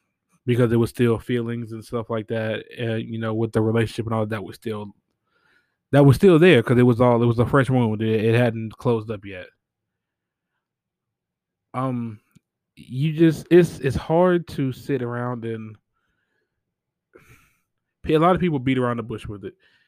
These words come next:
because you just, you might see a couple arguments and then, "Oh, it's just, oh, look, they're all fine." No,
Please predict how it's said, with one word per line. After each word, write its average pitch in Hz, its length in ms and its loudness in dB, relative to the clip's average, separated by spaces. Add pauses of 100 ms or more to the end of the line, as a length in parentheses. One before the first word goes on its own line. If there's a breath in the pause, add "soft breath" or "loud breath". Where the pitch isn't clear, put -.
(420)
because 127 300 -4
you 127 80 -8
just, 120 260 -6
you 131 120 -6
might 135 180 -4
see 131 160 -6
a 117 60 -6
couple 127 280 -8
arguments 120 520 -8
and 117 100 -10
then, 117 80 -6
"Oh, 120 200 -4
it's 117 120 -6
just, 131 140 -12
oh, 180 180 0
look, 180 220 -2
they're 175 160 2
all 175 180 2
fine." 147 460 0
No, 123 480 0